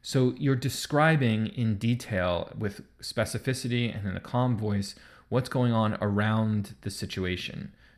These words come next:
to get the person to focus on those components of those situations. So you ask first, "Do you mind getting out of the car?"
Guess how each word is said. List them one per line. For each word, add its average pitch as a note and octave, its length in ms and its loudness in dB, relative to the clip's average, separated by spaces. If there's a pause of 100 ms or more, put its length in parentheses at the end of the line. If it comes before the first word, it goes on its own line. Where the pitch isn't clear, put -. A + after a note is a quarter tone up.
(120)
to G#2+ 140 -4
get G#2+ 260 0
the G#2+ 80 -2
person G2+ 340 -4
to G2 80 -4
focus G2 440 -4
on D#2+ 220 -6
those D#2+ 280 -4
components A2+ 580 -2
of E2+ 100 -4
those F2 200 -4
situations. - 600 -10 (360)
So - 160 -2
you B2 180 6
ask C#3 340 0
first, - 500 -2
"Do - 80 -6
you G2 40 0
mind G#2 220 0
getting G2 160 0
out F#2+ 120 -2
of F2+ 60 -8
the - 60 -14
car?" G#2 540 0